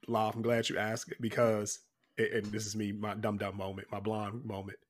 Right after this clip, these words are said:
I literally didn't go in this movie even realizing it was a biopic. I really thought it was the movie about the history of the bomb, and they were just gonna happen to talk about the person who,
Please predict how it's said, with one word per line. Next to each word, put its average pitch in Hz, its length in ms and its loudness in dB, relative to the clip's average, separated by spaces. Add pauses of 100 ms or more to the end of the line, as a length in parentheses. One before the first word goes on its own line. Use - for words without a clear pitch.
(260)
I 127 100 12
literally 135 380 10
didn't 127 320 6
go 117 200 8
in 113 80 4
this 113 120 2
movie 117 320 4
even 107 280 2
realizing 107 480 4
it 92 80 -2
was 104 100 -4
a 107 60 0
biopic. 107 540 2 (120)
I 123 60 6
really 120 260 6
thought 117 240 6
it 107 60 -2
was 107 140 -6
the 110 100 0
movie 110 360 4
about 104 300 2
the - 60 -2
history 107 360 -2
of 95 120 -8
the 98 80 -10
bomb, 113 340 4
and 107 80 0
they 101 40 -2
were 101 60 -4
just 101 280 -6
gonna 101 180 -2
happen 101 300 -2
to 101 80 -8 (200)
talk 107 220 -2
about 101 280 -4
the 110 60 -10
person 107 320 -8
who, 107 200 -8